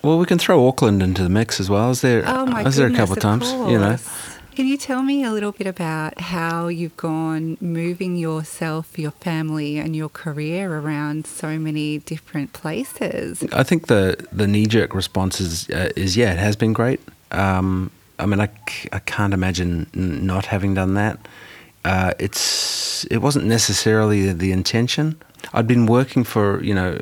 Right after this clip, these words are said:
Speaker 1: uh, like a, a reasonably sized post house in Melbourne for, for quite a while and used to that format. And then, uh,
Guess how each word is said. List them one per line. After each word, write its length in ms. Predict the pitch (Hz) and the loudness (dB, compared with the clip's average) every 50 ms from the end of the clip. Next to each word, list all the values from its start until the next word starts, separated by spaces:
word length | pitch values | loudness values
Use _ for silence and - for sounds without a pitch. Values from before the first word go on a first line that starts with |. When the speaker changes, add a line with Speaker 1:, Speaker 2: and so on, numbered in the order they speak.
| - - | -4 -4
Speaker 1:
uh, 400 | - 90 92 90 92 90 80 - | -2 0 0 0 0 0 -2 -2
like 240 | - 90 92 95 - | -4 -4 -4 -2 -2
a, 440 | 98 87 82 - - 78 82 - - | -2 -2 -2 -2 -4 -4 -4 -4 -4
a 80 | 82 92 | -2 -2
reasonably 400 | 92 98 92 87 98 87 92 90 | 0 0 0 0 0 0 0 0
sized 380 | - - 92 92 90 82 82 _ _ _ _ _ _ _ - | -2 0 0 0 -2 -2 -4 _ _ _ _ _ _ _ -4
post 300 | - 113 98 92 - - | -2 0 0 0 0 0
house 240 | - 90 90 - - | 0 0 0 0 0
in 100 | 90 90 | 0 0
Melbourne 360 | 90 90 92 90 95 90 90 87 | 0 0 0 0 0 0 -2 -2
for, 200 | - - 98 - - - | -4 -6 -8 -8 -8 -12
for 140 | - - 90 | -8 -8 -6
quite 260 | - - - 95 90 | -4 -2 0 0 0
a 20 | 87 | 2
while 580 | 87 92 95 92 90 90 87 92 117 131 139 - | 0 2 2 2 2 0 0 0 -2 -2 -4 -4
and 200 | - 95 92 90 | -2 -2 0 0
used 220 | 90 95 95 - - | 0 0 -2 -2 -2
to 80 | 95 85 | -2 -2
that 300 | 85 87 87 - - - | 0 0 -2 -2 -4 -8
format. 460 | - - 95 92 95 95 85 82 - - - | -4 -2 0 0 2 0 0 -2 -4 -6 -6
And 200 | - 92 92 92 | -4 -2 -2 0
then, 400 | 92 92 92 92 90 90 87 87 - - - - - - - - - - - - - | 0 0 0 0 0 -2 -2 -6 -8 -16 -18 -18 -18 -18 -18 -20 -20 -20 -16 -8 -4
uh, 440 | 92 90 90 90 90 90 90 87 | -2 -2 0 0 0 0 0 -2